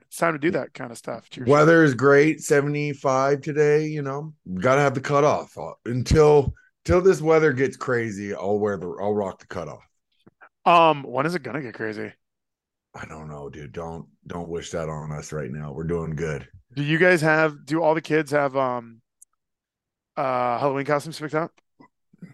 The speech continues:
Speaker 2: Next week, we're picking 'em out.
Speaker 1: Do you know what you're gonna be?
Speaker 2: L-, <sighs> That's always a struggle.
Speaker 1: Have we talked about this? I feel like we talked about this.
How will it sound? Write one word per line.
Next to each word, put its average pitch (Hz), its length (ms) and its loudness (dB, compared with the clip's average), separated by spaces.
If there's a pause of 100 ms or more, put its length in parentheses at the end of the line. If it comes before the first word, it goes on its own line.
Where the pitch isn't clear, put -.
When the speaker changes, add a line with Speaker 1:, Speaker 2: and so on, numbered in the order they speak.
(200)
Speaker 2:
Next 131 260 6
week, 127 340 4
we're 98 100 -2
picking 110 260 2
'em 107 80 2
out. 101 340 2 (560)
Speaker 1:
Do 135 80 -10
you 139 160 -4
know 151 140 2
what 135 80 0
you're 131 100 0
gonna 151 140 -2
be? 127 140 4 (680)
Speaker 2:
L-, - 60 -8
<sighs> - 140 -8 (1200)
That's 107 160 -6
always 165 280 6
a 156 60 2
struggle. 98 840 -2
Speaker 1:
Have 202 160 4
we 330 100 4
talked 277 280 2
about 285 160 2
this? 277 160 4
I 269 60 4
feel 269 120 2
like 285 120 2
we 254 80 0
talked 240 160 4
about 233 160 2
this. 202 280 0